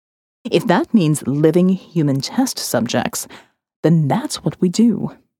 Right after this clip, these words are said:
I have never infected a healthy subject,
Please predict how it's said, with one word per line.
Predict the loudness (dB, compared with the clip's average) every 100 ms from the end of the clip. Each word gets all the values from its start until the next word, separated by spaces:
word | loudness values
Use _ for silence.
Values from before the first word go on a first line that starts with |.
| _ _ _ _ _ _ _ _ -4
I | -2 0 0
have | 0 0 2
never | 4 4 4 2
infected | 2 0 0 0 -2 0 0 2
a | 0
healthy | 0 2 2 2 -2
subject, | 2 0 0 -2 -2 -4